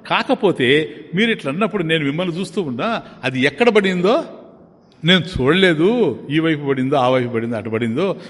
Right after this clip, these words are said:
ఒక్కసారి మీరు చెప్పారంటే నేను ఇప్పుడే పోయి ఈది దాన్ని తీసుకొని వస్తాను"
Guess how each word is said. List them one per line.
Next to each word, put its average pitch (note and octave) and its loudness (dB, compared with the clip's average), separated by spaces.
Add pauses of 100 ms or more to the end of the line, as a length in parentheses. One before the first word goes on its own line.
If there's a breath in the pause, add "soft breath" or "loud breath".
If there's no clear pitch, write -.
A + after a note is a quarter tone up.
ఒక్కసారి E3 2
మీరు E3+ 2
చెప్పారంటే D3 2 (180)
నేను D#3 2
ఇప్పుడే G3+ 4
పోయి D3 2
ఈది D3 2
దాన్ని E3 4
తీసుకొని F3 2
వస్తాను" B2 -4